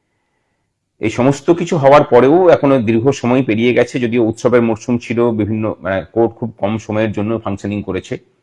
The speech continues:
সেই কারণে এখনো পর্যন্ত রায় হয়নি। এর মধ্যে অনেক রকম খবর আমরা নিজেরা কল্পনা করে নিচ্ছি, বিভিন্ন ধরনের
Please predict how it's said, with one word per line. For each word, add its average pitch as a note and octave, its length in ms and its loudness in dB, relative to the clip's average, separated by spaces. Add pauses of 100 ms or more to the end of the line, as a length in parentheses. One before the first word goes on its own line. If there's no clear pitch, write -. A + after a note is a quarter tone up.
(1160)
সেই A2+ 180 -2
কারণে G#2+ 240 2
এখনো G#2 200 -4
পর্যন্ত F#2+ 280 -4
রায় E2+ 220 0
হয়নি। C2 320 -8 (480)
এর C#3 120 0
মধ্যে E3 380 -2
অনেক D3+ 400 0
রকম C#3 460 2 (760)
খবর B2+ 400 4
আমরা A#2+ 240 6
নিজেরা A#2 260 4
কল্পনা A2+ 420 2
করে A2+ 240 2
নিচ্ছি, A2+ 400 -4
বিভিন্ন G#2+ 340 -4
ধরনের G#2 380 -2